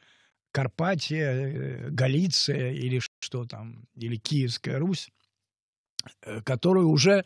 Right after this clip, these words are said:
собственно, создали Соединённые Штаты и Европейский Союз. И будет, э, м, э, б-, будет, а, а, от Крыма через Херсонскую область, уч-, э, включая Одесскую, Николаевскую,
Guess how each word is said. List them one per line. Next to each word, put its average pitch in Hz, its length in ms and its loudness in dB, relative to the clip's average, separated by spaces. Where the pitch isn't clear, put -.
собственно, 170 420 2
создали 147 540 4
Соединённые 147 560 -2
Штаты 190 420 -6
и 143 320 -4
Европейский 135 640 -2
Союз. 123 540 -6
И 226 80 2
будет, 262 540 2
э, - 20 0
м, 160 1300 -4
э, 135 280 -10
б-, 147 760 -10
будет, 175 540 2
а, 127 560 -10
а, 139 320 -8
от 170 140 -6
Крыма 180 680 2
через 139 600 -2
Херсонскую 180 680 -2
область, 139 360 -2
уч-, 131 220 -4
э, - 320 -6
включая 135 560 -2
Одесскую, 147 540 0
Николаевскую, 135 840 -4